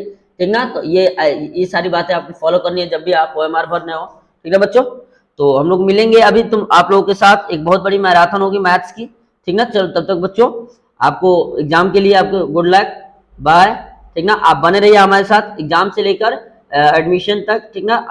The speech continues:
चैनल पर नए हैं, चैनल को subscribe कीजिए, बेल आइकन को press कीजिए, ताकि किसी प्रकार की कोई भी video डाले तो उसका update आपके तक पहुंच सके। Thank you बच्चों,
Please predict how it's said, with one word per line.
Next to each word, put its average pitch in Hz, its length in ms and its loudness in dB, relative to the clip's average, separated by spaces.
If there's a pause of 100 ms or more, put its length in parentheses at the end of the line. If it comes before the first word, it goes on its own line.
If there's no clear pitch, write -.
चैनल 165 240 0
पर 185 140 -8
नए 196 120 -2
हैं, 202 140 -4
चैनल 185 220 -6
को 185 100 -8
subscribe 185 440 -6
कीजिए, 190 240 0
बेल 180 160 2
आइकन 165 240 -2
को 165 80 -8
press 202 240 -2
कीजिए, 202 280 -4 (380)
ताकि 170 220 2
किसी 202 240 -2
प्रकार 196 300 2
की 208 120 -4
कोई 208 220 6
भी 202 100 2
video 190 300 4
डाले 185 260 4
तो 185 100 -10
उसका 175 200 0
update 170 260 -2
आपके 156 220 -4
तक - 260 -4
पहुंच 147 200 -14
सके। 123 180 -20
Thank 208 220 -8
you 226 80 -2
बच्चों, 214 300 -4